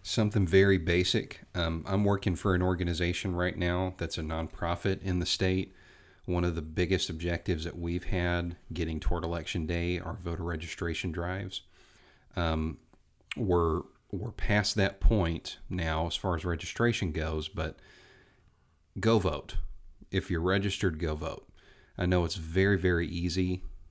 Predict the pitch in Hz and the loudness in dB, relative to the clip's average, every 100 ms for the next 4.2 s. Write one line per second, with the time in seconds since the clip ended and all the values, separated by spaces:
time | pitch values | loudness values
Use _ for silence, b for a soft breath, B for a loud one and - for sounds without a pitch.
0 | - - 82 78 76 80 - 92 90 85 | -20 -10 -6 -4 -4 -6 -4 -2 0 0
1 | 87 78 - - 87 82 - 80 78 78 | -2 -4 -6 -4 -2 -2 -4 -4 -2 -2
2 | 131 - - - 85 80 78 - - 156 | -4 -6 -10 -8 -6 -4 -4 -6 0 2
3 | 139 90 82 85 85 80 80 80 - 80 | 4 2 0 0 0 -2 -2 -4 -4 -6
4 | 82 87 | -6 -8